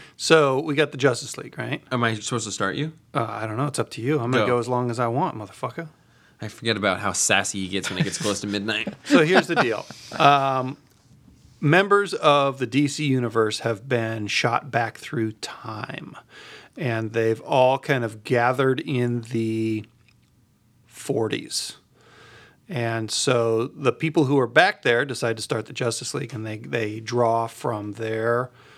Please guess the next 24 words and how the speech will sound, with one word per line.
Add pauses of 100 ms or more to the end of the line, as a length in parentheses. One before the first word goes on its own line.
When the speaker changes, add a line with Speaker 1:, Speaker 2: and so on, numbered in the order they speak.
(300)
Speaker 1:
current (260)
time (460)
plus
themselves. (320)
So
you've
got
the
Justice
League,
which
should
be
seven
people, (240)
right?
Like
the
Speaker 2:
Sure.
Speaker 1:
seven
Greek
Speaker 2:
Yeah, (260)
Pantheon.
Speaker 1:
Pantheon.